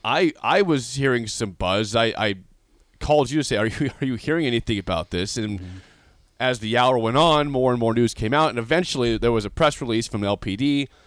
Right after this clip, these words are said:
Speaker 1: that indicated that Mickey Joseph
Speaker 2: Didn't indicate it.
Speaker 1: Well,
Speaker 2: You just said it.
Speaker 1: it said, it said that Mickey
Speaker 2: There's
Speaker 1: Joseph
Speaker 2: no indication.
Speaker 1: had been arrested for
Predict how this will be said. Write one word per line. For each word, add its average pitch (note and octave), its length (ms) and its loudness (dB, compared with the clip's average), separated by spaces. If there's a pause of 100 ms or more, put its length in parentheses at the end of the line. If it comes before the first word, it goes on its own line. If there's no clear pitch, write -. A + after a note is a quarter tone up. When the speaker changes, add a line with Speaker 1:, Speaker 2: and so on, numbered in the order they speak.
(340)
Speaker 1:
that A2 360 2 (200)
indicated C3 500 0
that G#2 220 2
Mickey A2+ 260 -4
Joseph D3 500 2
Speaker 2:
Didn't D3 180 6
indicate G2 500 2
it. E2+ 140 -16 (100)
Speaker 1:
Well, - 240 -12 (400)
Speaker 2:
You G2+ 80 -16
just - 300 -10
said G2 260 0
it. F#2+ 40 -2
Speaker 1:
it F#2 80 -10
said, - 340 -4 (100)
it A2 180 -2
said B2 160 -2
that G#2 80 -4
Mickey C3+ 240 -2
Speaker 2:
There's G2 80 -8
Speaker 1:
Joseph C3 260 4
Speaker 2:
no B2+ 60 6
indication. G#2 680 -2
Speaker 1:
had A#2+ 220 0
been A#2 240 -2
arrested A#2 560 0
for G#2+ 420 -2